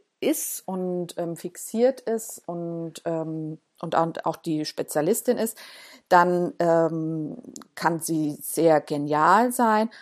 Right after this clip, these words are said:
aber, ähm, hat auch quasi ihre Begrenzungen, die sie dann, ähm, letztendlich dann auch kennen muss.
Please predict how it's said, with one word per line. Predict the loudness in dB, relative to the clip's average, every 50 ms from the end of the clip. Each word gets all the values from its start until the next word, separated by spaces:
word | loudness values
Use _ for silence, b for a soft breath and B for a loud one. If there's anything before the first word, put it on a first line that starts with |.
| B B
aber, | 4 6 8 10 10 10 10 8 6 4 -2 _ -2
ähm, | 0 0 0 0 0 -2 -2 -4 -4 -4
hat | -4 -2 0
auch | 0 0 0 -2
quasi | -2 0 4 4 6 6 6 4 2
ihre | 2 2 2 2 2 2
Begrenzungen, | 0 -4 -8 -2 0 2 2 2 0 -2 -4 -4 -4 -4 -4 -4 -4 -6 -8 -10 b b b b b b b b _ -20 -14 -8
die | -6 -6 -4
sie | -4 -4 -4 -2
dann, | -4 -4 -4 -4 -4 -6 -6 -6
ähm, | -6 -6 -6 -6 -4
letztendlich | -4 -6 -6 -6 -10 -12 -12 -12 -12
dann | -12 -10 -10
auch | -10 -10 -12
kennen | -16 -16 -12 -10 -10 -8 -8 -8
muss. | -8 -8 -8 -10 -12 -14 -14 -16